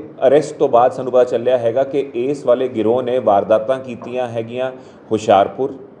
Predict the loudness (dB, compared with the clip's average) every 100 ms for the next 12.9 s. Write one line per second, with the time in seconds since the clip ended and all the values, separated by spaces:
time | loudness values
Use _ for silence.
0 | -10 -6 -6 -4 -2 2 2 0 -8 -20
1 | -20 -20 -20 -20 -8 0 2 0 -2 -12
2 | -20 -20 -10 -4 2 4 4 2 -2 -8
3 | -20 -20 -20 -20 _ -6 -2 0 0 0
4 | 0 -4 -2 0 0 0 -6 -18 -20 -20
5 | -20 -20 -20 -20 -8 -4 2 4 4 4
6 | 2 0 -6 -10 -2 -2 0 -2 -4 -10
7 | -20 -20 -4 2 2 2 0 4 6 6
8 | 4 2 -2 -2 -2 0 0 -2 -2 -2
9 | -4 -4 -6 -10 -4 -4 -4 -4 -4 -4
10 | -4 -2 -2 -2 0 0 0 -2 -2 -2
11 | -2 -2 2 2 2 -2 -4 -2 -2 -2
12 | 0 2 2 -2 -6 -2 2 0 -2